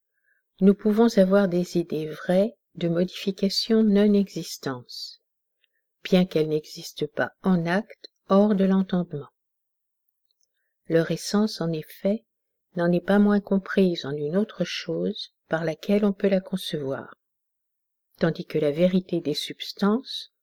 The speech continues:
en dehors de l'entendement, ne réside qu'en elles-mêmes, parce qu'elles se conçoivent par elles-mêmes. Si donc l'on disait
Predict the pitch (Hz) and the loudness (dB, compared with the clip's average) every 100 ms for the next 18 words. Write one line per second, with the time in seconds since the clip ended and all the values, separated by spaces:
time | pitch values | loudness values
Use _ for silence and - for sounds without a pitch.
0 | _ _ 160 160 160 160 147 - 143 139 | _ _ -2 -2 0 0 -2 -2 -6 -6
1 | - 151 160 - 185 214 _ _ _ _ | -8 -8 -8 -2 -2 -2 _ _ _ _
2 | _ _ - 185 190 208 - 175 - - | _ _ 2 4 6 4 4 -2 -2 2
3 | 214 185 160 147 143 160 190 _ _ _ | 4 4 2 -4 -4 -6 -8 _ _ _
4 | _ _ _ - 180 - 196 185 - 190 | _ _ _ -4 -4 0 2 2 0 -6
5 | 170 180 - 196 208 - - 190 185 156 | -6 -6 -4 0 0 -2 -2 2 2 0
6 | 139 127 127 131 _ _ _ _ _ _ | -2 -12 -16 -20 _ _ _ _ _ _
7 | _ _ _ _ _ _ _ _ _ _ | _ _ _ _ _ _ _ _ _ _
8 | - 196 165 190 226 - - 202 185 170 | -8 -6 0 2 2 2 2 2 2 0
9 | 175 196 | 2 2